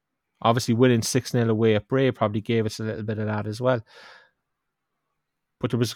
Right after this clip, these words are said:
there was a grace period where people weren't freaking out, as, as, as you guys have said. Draw with Kerry and lose in Ballybuffet, and there's no grace period whatsoever coming anybody's way, you know. And, but we're saying it all pre-season, that's something the club have to be prepared for, management, players,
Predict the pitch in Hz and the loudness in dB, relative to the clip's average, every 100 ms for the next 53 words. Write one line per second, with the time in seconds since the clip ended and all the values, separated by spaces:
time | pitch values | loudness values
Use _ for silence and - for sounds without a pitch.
0 | - 120 131 139 117 131 127 123 113 107 | 0 6 8 8 6 4 4 4 2 4
1 | 123 117 110 120 117 - 110 101 120 131 | 2 4 4 4 4 2 -2 0 0 2
2 | 104 101 - 113 104 110 110 110 113 113 | 2 -2 -2 -4 -4 -2 0 0 0 0
3 | 104 98 - 123 101 _ - - - _ | -2 -6 -4 -2 -4 _ -20 -20 -20 _
4 | _ _ - 131 131 123 - 135 127 117 | _ _ 4 8 10 8 4 6 6 6
5 | 110 120 120 110 104 113 113 107 101 - | 4 2 2 0 0 2 0 0 -2 0
6 | 123 120 104 - 95 107 104 98 110 107 | 2 2 2 0 -2 -2 -2 -2 -2 0
7 | 113 110 101 113 107 - 113 104 104 101 | 2 0 0 0 0 -4 -4 -2 -2 -2
8 | 107 110 - - 107 95 104 - 104 101 | 0 0 -2 -6 -8 -6 -8 -8 -6 -4
9 | 110 107 95 101 107 104 104 107 _ - | -4 -2 -4 -6 -8 -8 -8 -10 _ -12
10 | 117 123 120 127 120 - - - - - | -8 -6 -6 -6 -6 -8 -18 -20 -20 -20
11 | _ - 123 127 147 135 131 123 - 127 | _ -2 0 4 6 6 4 2 2 -2
12 | - 143 123 127 127 - 135 131 117 - | 0 0 2 0 -2 -2 -2 -2 -4 -2
13 | 131 117 - 120 - 113 113 - - 123 | -2 -2 -2 -2 -2 -6 -6 -6 -4 -2
14 | 120 - 110 110 120 120 113 - 110 - | 0 0 -2 0 2 0 -2 -4 -4 -2
15 | 127 117 107 107 - | 0 2 2 -2 -6